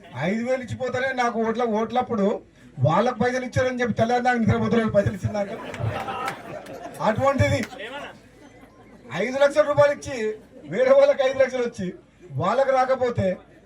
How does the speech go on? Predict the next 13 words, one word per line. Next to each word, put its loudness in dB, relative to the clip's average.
మాకెందుకు -2
ఇయ్యరు 6
అని 0
అంటున్నారు. -10
నేనేమంటున్నా, 4
ధనవంతులకు 4
ఐదు -4
లక్షలు -6
అవసరం -2
లేదు, -6
భూస్వాములకు 2
అవసరం 0
లేదు. -4